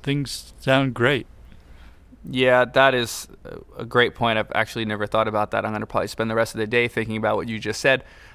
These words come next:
Speaker 2: Um, <laughs> but I'll add that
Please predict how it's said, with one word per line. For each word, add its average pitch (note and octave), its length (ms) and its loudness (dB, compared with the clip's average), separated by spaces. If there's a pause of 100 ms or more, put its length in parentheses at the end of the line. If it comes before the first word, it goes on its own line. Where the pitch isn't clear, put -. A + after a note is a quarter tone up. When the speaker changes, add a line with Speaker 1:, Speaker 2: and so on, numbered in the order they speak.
(120)
Speaker 2:
Um, A#2+ 300 0 (340)
<laughs> - 340 -18
but - 580 4
I'll B2+ 320 6
add B2 540 4 (160)
that A#2+ 760 0